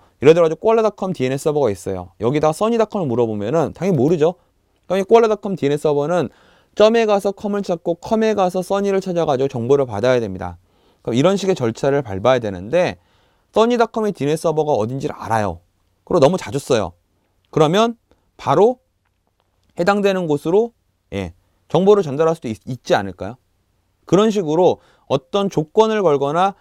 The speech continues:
아니면 전달할 수 있는 기능을 전달자라고 표현을 합니다. 그러면 이런 경우도 있어요. 사내 디엔에스가 있는데 회사 내 디엔에스 되게 많아요. 그래서 개개별로 나갔다 오는 것보다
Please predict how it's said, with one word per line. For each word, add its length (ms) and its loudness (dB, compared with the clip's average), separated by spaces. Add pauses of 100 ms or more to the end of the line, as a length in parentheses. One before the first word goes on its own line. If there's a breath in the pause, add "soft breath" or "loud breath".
아니면 520 -2
전달할 560 2
수 120 -10
있는 200 -6
기능을 340 -6
전달자라고 720 0
표현을 260 -12
합니다. 540 -2 (640 soft breath)
그러면 420 4 (300)
이런 220 0
경우도 240 -2
있어요. 300 -6
사내 340 0
디엔에스가 520 -4
있는데 580 -2 (440 soft breath)
회사 200 2
내 100 0
디엔에스 280 -4
되게 300 -2
많아요. 500 -4 (600)
그래서 180 -6
개개별로 460 2
나갔다 380 -2
오는 180 0
것보다 440 0